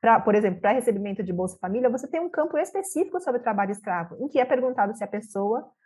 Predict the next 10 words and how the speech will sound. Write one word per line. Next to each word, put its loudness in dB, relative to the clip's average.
ou 6
se -2
algum 6
familiar 0
passou 4
pela 4
experiência 0
de -8
trabalho -2
escravo. -8